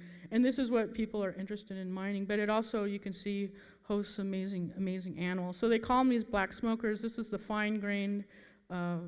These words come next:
very particulate-rich metal sulfides, and then this is the massive structure. These things get up to, the largest one we found actually off,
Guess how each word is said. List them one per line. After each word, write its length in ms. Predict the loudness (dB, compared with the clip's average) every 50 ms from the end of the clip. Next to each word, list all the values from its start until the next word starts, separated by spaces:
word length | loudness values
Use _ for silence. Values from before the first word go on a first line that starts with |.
| -8 -4
very 220 | -2 0 0 0
particulate-rich 920 | -2 -2 -4 -4 -4 -6 -6 -4 -4 -4 -4 -2 -2 -2 -2 -2 -4 -6
metal 280 | -2 -2 0 0 -2 -2
sulfides, 580 | -2 -4 -4 -4 -2 -2 0 0 0 0 -2 -2
and 100 | -2 -2
then 140 | 0 0
this 180 | -2 -2 -2 -4
is 140 | -4 -4 -4
the 60 | -6
massive 360 | -4 -4 -4 -4 -6 -8 -10
structure. 360 | -6 -6 -6 -6 -4 -4 -4
These 160 | -2 -2 0 2
things 240 | 2 2 2 2
get 160 | 2 2 2 2
up 200 | 2 0 -2 -4
to, 200 | -2 0 0 2
the 80 | 2 2
largest 400 | 2 4 4 4 2 0 -2 -2
one 140 | -2 0
we 100 | 0 -2
found 400 | -2 -2 0 0 0 0 -2 -4 -6
actually 320 | -8 -8 -6 -2 0 0
off, 180 | 0 0 -2